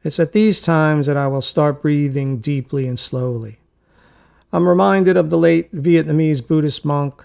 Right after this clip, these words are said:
Thich Nhat Hanh. He spoke about his home having a breathing room, a room solely set up for sitting and breathing,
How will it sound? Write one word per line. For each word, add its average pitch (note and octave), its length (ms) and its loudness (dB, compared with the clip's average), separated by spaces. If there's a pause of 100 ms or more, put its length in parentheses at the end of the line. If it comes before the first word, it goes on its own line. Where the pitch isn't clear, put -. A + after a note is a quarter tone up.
(340)
Thich - 220 -6
Nhat D3 240 -2
Hanh. C3 500 -2 (880)
He A3+ 140 -4
spoke G#3+ 320 0
about F3 320 2
his D#3+ 220 0
home E3 560 2
having C#3 300 -2
a C#3 60 -2
breathing C#3 640 0
room, A2 420 -10 (500)
a - 60 -6
room D#3+ 380 4
solely G3 500 4
set E3+ 260 2
up E3+ 200 2
for D#3 80 -2
sitting D#3+ 600 -2
and D3 160 -4
breathing, A#2+ 580 -4